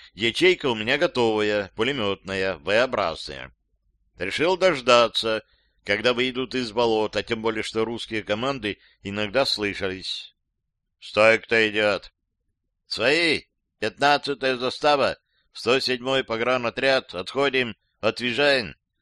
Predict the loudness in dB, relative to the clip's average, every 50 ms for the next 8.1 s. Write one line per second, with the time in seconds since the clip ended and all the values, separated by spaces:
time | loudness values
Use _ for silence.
0 | _ _ _ -6 -2 -2 0 0 2 2 0 0 0 -2 -2 -2 -2 -2 -2 -4
1 | -4 -2 -2 -4 -2 -2 -2 -4 -4 -4 -4 -2 0 0 0 0 -2 -4 -4 -4
2 | -4 -4 -2 -2 0 0 2 2 0 0 -2 0 2 2 2 2 2 2 2 2
3 | 2 2 0 _ _ _ _ _ _ _ _ _ _ _ _ _ _ _ _ _
4 | _ _ _ -12 -4 2 6 6 6 6 6 2 -2 -8 -8 -6 -4 -4 -4 -2
5 | 0 0 0 0 0 -2 _ _ _ _ _ _ -10 -10 -8 -4 -2 -2 0 0
6 | 0 0 0 0 0 0 0 -2 -2 -4 -4 -4 -4 -4 _ _ _ _ _ _
7 | _ _ _ _ _ _ _ _ _ -2 0 2 4 6 6 4 4 2 -2 -12
8 | -16 -20